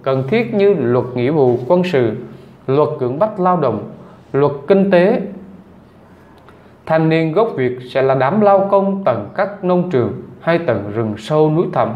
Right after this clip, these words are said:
có sự kiểm soát gắt gao của công an Tàu và khó có cơ hội lấy vợ. Khối lao công khổ sai này sẽ chết dần chết mòn nơi rừng sâu nước độc và cũng sẽ không còn có bất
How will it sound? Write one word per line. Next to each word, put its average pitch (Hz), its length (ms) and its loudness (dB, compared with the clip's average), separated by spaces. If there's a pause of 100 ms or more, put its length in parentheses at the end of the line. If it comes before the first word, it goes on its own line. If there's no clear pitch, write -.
(640)
có 202 100 2
sự 139 320 0
kiểm 127 180 -2
soát 226 160 -4 (120)
gắt 226 140 2 (120)
gao 170 300 2
của 117 100 -2
công 160 260 0
an 165 240 2
Tàu 107 300 0 (480)
và 139 200 0
khó 143 320 4
có 202 140 2 (100)
cơ 208 100 2
hội 123 280 -2
lấy 131 420 -2
vợ. 120 260 0 (840)
Khối 156 240 2
lao 185 260 4
công 165 280 -2
khổ 110 160 -6
sai 160 280 0
này 113 260 -6
sẽ 120 140 -10
chết 214 220 -2 (100)
dần 135 280 -2
chết - 160 -4
mòn 127 340 2
nơi 196 140 6
rừng 107 300 0
sâu 170 220 0
nước 190 260 -2
độc 120 320 0 (560)
và 143 220 2
cũng 139 140 -2
sẽ 131 140 -6
không 202 280 -4
còn 127 320 0
có 135 100 4
bất 185 140 0